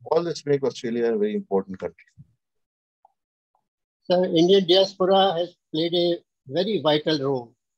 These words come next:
Speaker 2: in cementing relations, uh, between the two countries.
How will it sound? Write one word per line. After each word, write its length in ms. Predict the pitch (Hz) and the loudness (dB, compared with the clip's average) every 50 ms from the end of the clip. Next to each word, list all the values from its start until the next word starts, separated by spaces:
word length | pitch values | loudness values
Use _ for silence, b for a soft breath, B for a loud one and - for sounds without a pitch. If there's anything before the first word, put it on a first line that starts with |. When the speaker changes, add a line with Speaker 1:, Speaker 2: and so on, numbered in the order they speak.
| _ _ - | _ _ -10
Speaker 2:
in 140 | 139 139 139 | -8 -8 -8
cementing 580 | 139 - 165 165 165 165 160 165 175 165 156 147 | -6 -4 -2 -2 0 -2 -2 -2 -4 -4 -2 -2
relations, 540 | 139 139 151 151 - - 156 151 147 - _ - | -2 -2 -2 -4 -4 -4 -4 -4 -4 -6 _ -6
uh, 200 | 147 143 139 135 135 - - - | -4 -4 -4 -6 -8 -12 -16 -14
between 280 | 135 143 139 - 135 123 | -12 -12 -10 -10 -10 -10
the 80 | 131 131 | -10 -10
two 200 | - 139 131 117 _ | -8 -8 -10 -8 _
countries. 400 | - 113 107 - - 113 104 101 | -8 -8 -8 -8 -10 -12 -14 -14